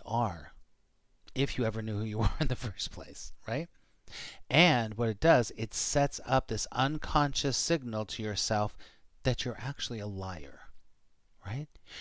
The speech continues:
So when you say "fake it till you make it," make it, you have this pattern. I will say a caveat here. It's not always true, but this is one of the self-sabotage things, right?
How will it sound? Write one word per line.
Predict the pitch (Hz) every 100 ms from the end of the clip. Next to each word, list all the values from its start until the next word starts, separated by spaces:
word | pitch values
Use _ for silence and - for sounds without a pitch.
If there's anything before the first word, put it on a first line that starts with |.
| - -
So | - - 165 117 87 - - - _ -
when | 120
you | 151
say | 170 180 147
"fake | - 147
it | 135
till | - 120
you |
make | 113 160 175
it," | 113 104 - -
make | - 165 185
it, | 104 - - -
you | 123
have | 135 117
this | 120 -
pattern. | - 165 180 110 95 87 - - _ - _ _ _ _ -
I |
will | 110 127
say | - 139
a |
caveat | 127 143 123 98 95
here. | 95 90 - -
It's | 107 -
not | 110 117 117
always | 110 120 123 123
true, | - 113 110
but | 98 -
this | 101 -
is | 113 104
one | 110
of | 104
the | 95
self-sabotage | - 107 - 104 90 - 87 92 -
things, | 92 -
right? | 107 147